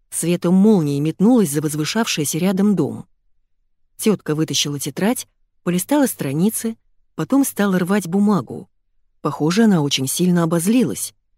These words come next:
Белые клочки усеяли чахлую городскую траву. Потопав по ним ногами, женщина повернулась и зашагала к арке.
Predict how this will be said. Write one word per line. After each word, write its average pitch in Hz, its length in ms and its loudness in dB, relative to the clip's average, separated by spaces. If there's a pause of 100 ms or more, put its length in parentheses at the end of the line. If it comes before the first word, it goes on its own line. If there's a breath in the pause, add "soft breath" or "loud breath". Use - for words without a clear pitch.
(400)
Белые 240 440 2
клочки 185 420 0
усеяли 208 580 2
чахлую 190 460 -2
городскую 170 500 -2
траву. 190 460 -4 (600)
Потопав 170 480 -4
по 151 80 -4
ним 151 240 -2
ногами, 143 580 -2 (220)
женщина 196 500 2
повернулась 147 640 -2 (280)
и 175 80 -4
зашагала 185 540 0
к - 100 -20
арке. 143 500 -4